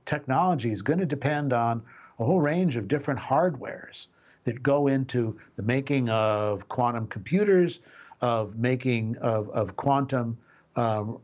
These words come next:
uh, random number generators, of the components that go into quantum communications.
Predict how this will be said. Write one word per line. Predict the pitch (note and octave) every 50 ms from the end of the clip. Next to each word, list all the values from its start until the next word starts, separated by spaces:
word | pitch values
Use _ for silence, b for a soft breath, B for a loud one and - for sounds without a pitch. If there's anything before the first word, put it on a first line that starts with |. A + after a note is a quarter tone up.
| _ -
uh, | C3+ A#2+ A2 - - - - _ _ -
random | B2 A2+ G2 A#2+ B2 B2 C3+ C3+ B2 B2 A#2
number | A2+ B2 C3 A#2 A2+ G2
generators, | F2+ F2 C#3 D3+ E3+ F3 E3+ F3+ F3+ E3+ E3+ F3 F3 F3 C#3+ - - b b b b b b b
of | - A#2+ A#2 A#2 A2+ A2+ G#2+ G#2+ G#2+ C3+ C#3 A2+
the | A#2 A2+ A2
components | - - C3+ A2+ - C3 D3 D3+ D3+ D3 D3 B2 -
that | - A#2+ F#2+ G2
go | C3 C3 C3+ C3+ C3+ C3 C3+
into | B2+ B2 B2 B2+ B2 B2 B2 B2 - B2 A#2 A2+ A2
quantum | - - - B2+ C#3 C#3+ C#3+ C#3+
communications. | C#3+ - C#3 C#3+ D3 C#3+ C#3 C#3 - C#3+ C#3+ C#3+ D3 - D3+ D#3+ E3 D#3 -